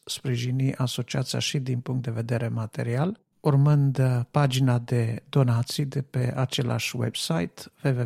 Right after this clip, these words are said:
w punct prolumina punct ro. În acea pagină de donații puteți găsi datele bancare, dacă doriți să faceți, uh, un transfer bancar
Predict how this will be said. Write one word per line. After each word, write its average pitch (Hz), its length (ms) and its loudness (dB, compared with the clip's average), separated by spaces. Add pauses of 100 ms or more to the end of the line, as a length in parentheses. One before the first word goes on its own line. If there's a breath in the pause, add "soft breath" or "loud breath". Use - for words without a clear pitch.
w 120 340 -2
punct 123 260 -6
prolumina 120 520 -2
punct 123 340 -6
ro. 170 260 0 (720 loud breath)
În 143 140 2
acea 139 260 2
pagină 135 480 2
de 120 140 -2
donații 123 560 -2
puteți 131 420 -2
găsi 127 360 -2
datele 120 420 -2
bancare, 135 720 0 (440 loud breath)
dacă 123 280 0
doriți 123 300 0
să - 140 -2
faceți, - 680 -4
uh, 120 120 -2 (100)
un 120 480 -2 (220)
transfer 120 480 -2
bancar 117 600 -2